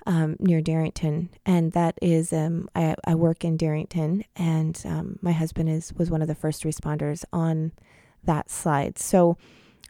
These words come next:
when I talk about being prepared, which we do a lot about here on Pioneering Today on my website is, you know, growing your own food, um, your own livestock, um, knowing how to preserve your own food, um, and that kind of a thing. Well, I,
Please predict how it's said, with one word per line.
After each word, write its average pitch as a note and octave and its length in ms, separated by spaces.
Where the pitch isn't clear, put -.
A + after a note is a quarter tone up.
when G#3 220
I G3+ 80
talk C4+ 220
about F#3+ 260
being F#3 220
prepared, F3 420
which E3 220
we F3+ 100
do E3+ 300
a F#3+ 80
lot G#3+ 200
about F3+ 280
here E3 180
on D#3 80
Pioneering D#3+ 420
Today D#3+ 280
on D#3+ 80
my D#3+ 80
website D#3 520
is, D3+ 240
you F#3+ 120
know, D3+ 100
growing D#3 320
your F#3 100
own F#3 120
food, G3 360
um, F3 220
your E3+ 100
own E3 140
livestock, F3 760
um, E3+ 240
knowing F3 220
how F3+ 100
to D3+ 80
preserve E3+ 800
your F#3+ 180
own F3 180
food, F3 520
um, D#3 440
and E3+ 120
that F3 160
kind F3+ 160
of E3 60
a E3 80
thing. E3 420
Well, F3 160
I, E3+ 140